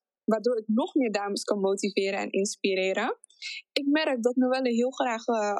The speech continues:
ook tegen jullie wilt, eh, wilt praten. Dus, eh,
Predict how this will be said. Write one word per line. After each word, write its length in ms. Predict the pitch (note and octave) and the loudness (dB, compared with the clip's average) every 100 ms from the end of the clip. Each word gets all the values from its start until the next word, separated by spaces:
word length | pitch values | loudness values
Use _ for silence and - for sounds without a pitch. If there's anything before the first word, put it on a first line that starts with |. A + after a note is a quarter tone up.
| - | -2
ook 220 | - F4 | -2 0
tegen 300 | - F4+ F4 | -2 0 2
jullie 220 | E4 D#4+ | 2 2
wilt, 360 | D4 D4+ D4+ - | 2 2 0 0
eh, 220 | D4+ D4+ - _ _ _ - - G#4 F4 C#4+ | 0 -2 -6 _ _ _ -8 -4 -2 0 2
wilt 260 | C4+ D4+ - | 2 0 -2
praten. 640 | D4+ D4 D#4 D#4+ D#4 G4+ A4 | -2 0 -2 -2 0 0 0
Dus, 320 | C#4+ C#4+ C4+ | 0 0 0
eh, 320 | - C4+ C4 | 0 0 0